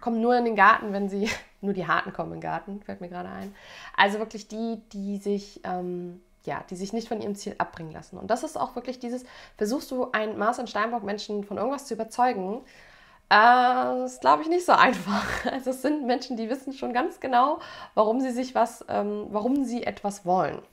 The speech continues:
Und sie davon abzubringen ist, und ich glaube, ich hatte es ganz am Anfang schon angesprochen, was ist es, ähm, was sie so motiviert? Ja, die Anerkennung, aber auch diese Gefühle, die sie nach einer Niederlage zum Beispiel erleben.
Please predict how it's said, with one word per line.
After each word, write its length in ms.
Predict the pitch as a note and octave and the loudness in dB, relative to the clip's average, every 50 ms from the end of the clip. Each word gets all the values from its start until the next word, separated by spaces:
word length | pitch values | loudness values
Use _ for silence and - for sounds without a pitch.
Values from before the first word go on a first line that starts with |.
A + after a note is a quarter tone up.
| _ - - - - - - - - _ | _ -20 -20 -20 -20 -20 -20 -20 -20 _
Und 140 | - G3 G3+ | -6 -4 -4
sie 80 | G3 A3+ | -2 -2
davon 200 | A#3+ A#3+ A#3 A3+ | -4 -4 -6 -6
abzubringen 520 | - B3 - - - C#4 B3 C#4 C#4 C4+ | -6 -6 -6 -6 -8 -6 -6 -4 -4 -4
ist, 120 | C4+ C4+ - - | -6 -6 -8 -4
und 120 | - A3 | -2 -2
ich 100 | A#3 A#3 | 2 6
glaube, 220 | B3+ A3+ B3 C4 C4 | 8 8 8 6 4
ich 100 | C4 C#4 | -2 -2
hatte 100 | C4 C4+ | -2 -2
es 80 | C4 | 0
ganz 220 | - A#3 B3 B3+ - | 2 2 2 2 0
am 100 | B3+ A3+ | -2 -2
Anfang 300 | A3+ A#3+ B3 C4 B3+ A#3 | -2 -2 -2 -4 -6 -6
schon 140 | - A#3 | -6 -4
angesprochen, 880 | - G#3 G#3+ B3 B3+ C4+ C4 - - - B3 B3 A#3+ B3+ B3+ B3+ B3+ B3 - | -2 0 0 0 -2 -2 -4 -8 -4 -2 -2 -2 0 -2 -2 0 -2 -2 -4
was 420 | G#3+ G3+ A3+ B3 C4+ C4 - - - | 4 6 6 6 6 2 -6 -8 -6
ist 300 | - B3 A#3+ - - - | -4 -4 -4 -6 -4 -2
es, 300 | A3+ A3+ A3 - - - - | -2 -2 -4 -8 -14 -8 -4
ähm, 300 | G#3 G#3 G3+ G3+ G#3 G3+ | -2 0 0 0 -2 -4
was 160 | G#3+ G3+ - | -4 -6 -6
sie 100 | - G#3 | -6 -6
so 80 | F#3 G3 | -4 -4
motiviert? 760 | G3 F#3+ F#3+ - F#3+ E3+ F3+ F3+ F#3+ F#3+ G3 G3 - - - _ | -4 -4 -6 -8 -10 -8 -4 0 0 0 0 0 -6 -14 -16 _
Ja, 200 | - F3 E3+ G3 | -6 -4 -2 -2
die 100 | G3 F#3 | -2 -4
Anerkennung, 480 | - - F#3 G#3 G#3 G#3 - A3+ G#3+ G3+ | -4 -4 -4 -4 -6 -6 -8 -8 -8 -6
aber 240 | - F#3 F3+ E3 - | -6 -4 0 2 4
auch 260 | G3 G#3+ A3+ - - - - - - _ _ - | 4 4 2 0 -8 -20 -20 -20 -20 _ _ -8
diese 320 | G#3 G#3 G#3 F#3+ G#3 G#3 G3+ | -6 -6 -4 -2 -4 -4 -4
Gefühle, 720 | G3+ G3 - - - B3 C#4 B3+ G#3+ G3+ G#3 A3 A#3+ A#3 - G#3+ | -6 -8 -10 -4 0 2 2 4 6 6 6 6 6 4 0 -4
die 80 | G#3 | -6
sie 120 | G3+ G#3+ G#3 | -4 -2 -2
nach 180 | G3+ G3+ G3 | -2 -2 0
einer 100 | G3 G3+ | -2 -2
Niederlage 460 | G3 G3+ A3+ A3 F#3 D3+ C#3 C#3+ - | 0 0 0 0 0 0 -2 -4 -6
zum 140 | - - F3 | -10 -12 -12
Beispiel 260 | - C#3+ - - - | -12 -12 -12 -12 -10
erleben. 340 | - D#3 D3+ D#3+ - - E3+ | -10 -10 -10 -12 -12 -14 -16